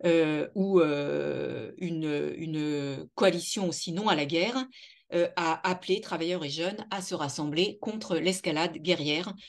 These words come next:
de leur gouvernement. Je rappelle quand même que l'État espagnol vient de décider l'envoi de vingt véhicules blindés, euh, en Ukraine et, euh, l'envoi de chars, euh, Léopard. Et bien évidemment, c'est, cette guerre,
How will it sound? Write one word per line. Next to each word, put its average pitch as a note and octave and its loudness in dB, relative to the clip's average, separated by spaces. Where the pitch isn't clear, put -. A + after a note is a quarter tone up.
de F3+ 6
leur E3+ 6
gouvernement. D#3 0
Je G#3 -4
rappelle E3 -2
quand E3 -2
même E3+ 0
que F3 -6
l'État D#3+ 0
espagnol D#3 0
vient G3+ 0
de F3+ 2
décider E3+ -2
l'envoi E3+ 4
de D#3 0
vingt D#3+ 0
véhicules D#3+ -2
blindés, D#3 0
euh, E3 6
en D3 2
Ukraine G#3 0
et, G3+ 4
euh, E3 2
l'envoi D#3 0
de D#3+ -6
chars, F#3 -2
euh, - -6
Léopard. E3 4
Et F#3 4
bien G#3 2
évidemment, F3 2
c'est, G3 -2
cette F#3+ -4
guerre, F3+ 0